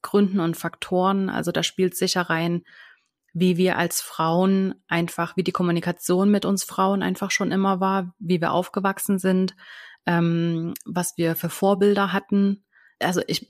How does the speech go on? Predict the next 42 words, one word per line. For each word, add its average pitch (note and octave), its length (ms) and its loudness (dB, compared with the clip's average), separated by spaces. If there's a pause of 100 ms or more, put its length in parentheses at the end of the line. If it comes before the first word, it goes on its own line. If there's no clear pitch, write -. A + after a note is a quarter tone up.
(100)
speziell F#3 340 0
in F3 60 2
meiner F3 260 4
Familie G3+ 480 4
war F3+ 160 2
es F3 100 -4
so, F3+ 60 -2
dass - 160 -2
tatsächlich E3+ 420 -2
meine E3+ 160 0
Mama F#3+ 440 0
unsere G#3+ 200 0
Finanzen G#3+ 500 2
gemanagt G#3+ 480 2
hat, A#3 180 -2
aber F3+ 180 2
das E3+ 140 -6
lag F3 200 -4
eben F3 200 -4
auch F3 120 -6
daran, E3+ 320 -2
dass E3+ 140 -2
sie E3 220 -4 (800)
schon - 240 2
immer, F3+ 340 2 (380)
seit F#3+ 260 2
ich F3+ 80 0
sie F#3+ 140 -2
kenne G#3+ 420 4 (240)
oder F#3 220 4
seit F#3+ 180 4
ich F3+ 60 -4
mich F#3 160 2
erinnern F#3+ 340 2
kann, E3+ 400 2
ähm, E3 460 0
mit, F3+ 280 0
mit F3 200 0
Steuern E3+ 340 2
zu E3+ 100 -6
tun G#3 280 2
hatte. A3+ 280 0